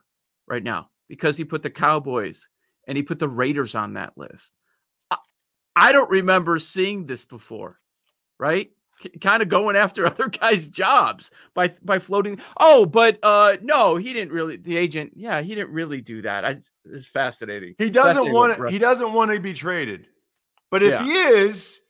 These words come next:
Speaker 2: he would
Speaker 1: Here are
Speaker 2: like
Speaker 1: the
Speaker 2: to go to the
Speaker 1: teams.
Speaker 2: Saints,
Speaker 1: Here are
Speaker 2: Cowboys,
Speaker 1: the
Speaker 2: Raiders, or Bears.
Speaker 1: Yeah,
Speaker 2: That
Speaker 1: oh,
Speaker 2: was
Speaker 1: he
Speaker 2: like, that's like the most passive aggressive thing I've ever seen.
Speaker 1: He did not request a trade. However, if this were to happen, yeah.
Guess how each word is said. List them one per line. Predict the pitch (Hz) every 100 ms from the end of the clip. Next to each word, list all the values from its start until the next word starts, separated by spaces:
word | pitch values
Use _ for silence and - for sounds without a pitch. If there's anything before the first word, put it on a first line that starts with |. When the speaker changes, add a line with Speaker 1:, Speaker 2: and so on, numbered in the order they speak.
| _ _
Speaker 2:
he | 240 254
would |
Speaker 1:
Here | 320 339
are |
Speaker 2:
like | 269
Speaker 1:
the | 214
Speaker 2:
to |
go | 180 196
to |
the | 185 175
Speaker 1:
teams. | -
Speaker 2:
Saints, | 202 190 -
Speaker 1:
Here | 196
are | 180 175
Speaker 2:
Cowboys, | 170 185 220 175
Speaker 1:
the | 160
Speaker 2:
Raiders, | 160 156 143
or | 143
Bears. | 139 139 120 101 - _ _
Speaker 1:
Yeah, | 240
Speaker 2:
That | 240
Speaker 1:
oh, | 277
Speaker 2:
was | 185
Speaker 1:
he | 247
Speaker 2:
like, | 233 - - _ _
that's | 233
like | 262 247
the |
most | 240 202 -
passive | 185 185 202 208 190
aggressive | 147 165 160 165 151
thing | 147 156 139
I've | 127
ever | 123 120
seen. | 117 120 107 87 - _
Speaker 1:
He | 220 349
did | 214
not | 185 180 165
request | 160 160 180 165 -
a | 143
trade. | - 226 170 143
However, | 160 156 151 160 233 - 139 135
if | 143 143
this | 156 156
were | 165 143
to | 131
happen, | 143 262 254 - 123 113
yeah. | 110 104